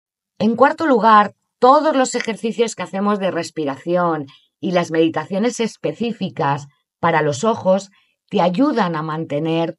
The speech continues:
tu mente clara, lúcida, calmada. Pero el yoga ocular no tiene solo un beneficio directo para tus ojos,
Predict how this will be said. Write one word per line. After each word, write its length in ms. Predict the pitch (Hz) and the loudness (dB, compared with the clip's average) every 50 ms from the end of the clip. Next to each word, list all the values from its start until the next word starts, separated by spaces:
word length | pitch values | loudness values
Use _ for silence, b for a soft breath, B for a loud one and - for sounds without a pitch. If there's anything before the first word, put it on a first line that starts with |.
| _ - | _ -8
tu 140 | 180 175 | -4 -4
mente 480 | 165 170 175 165 165 160 165 151 143 139 | -2 0 0 -2 -2 -4 -4 -6 -8 -6
clara, 640 | - 180 185 180 175 175 175 165 156 156 156 - - _ _ - | -2 0 2 4 4 4 4 2 0 -2 -4 -8 -12 _ _ -6
lúcida, 840 | 170 170 180 185 196 190 - - 147 151 147 147 147 147 147 151 - _ _ _ | -2 0 0 2 0 0 -2 -4 -6 -6 -4 -2 -2 -4 -4 -6 -10 _ _ _
calmada. 800 | - 151 139 139 135 139 151 160 165 151 147 139 131 131 135 135 _ _ _ _ _ _ _ _ _ _ _ _ _ _ _ _ _ _ _ _ | -4 -2 0 0 0 2 2 2 2 2 2 0 -2 -4 -6 -10 _ _ _ _ _ _ _ _ _ _ _ _ _ _ _ _ _ _ _ _
Pero 180 | - 214 208 202 | 2 4 4 4
el 80 | 202 185 | 4 4
yoga 200 | 226 233 254 262 | 6 6 6 4
ocular 360 | - 247 240 233 240 240 220 | 4 4 4 4 4 4 2
no 180 | 233 226 226 | 2 0 0
tiene 300 | - - 214 233 220 220 | 0 0 0 2 2 2
solo 400 | - - - 240 247 247 220 196 | 0 0 0 2 2 4 4 2
un 120 | 185 185 180 | 2 2 2
beneficio 520 | 175 165 165 160 - 175 180 170 185 180 | 0 0 0 -2 -4 -6 -8 -4 -2 -2
directo 500 | 160 151 143 160 160 160 - - 185 175 | -2 0 0 0 -2 -2 -2 -4 -4 -4
para 220 | - 156 143 139 139 | -2 -4 -6 -8 -10
tus 220 | 156 - - - | -12 -10 -4 -2
ojos, 420 | 208 202 - - 151 147 - - | -2 -2 -2 -4 -8 -10 -10 -14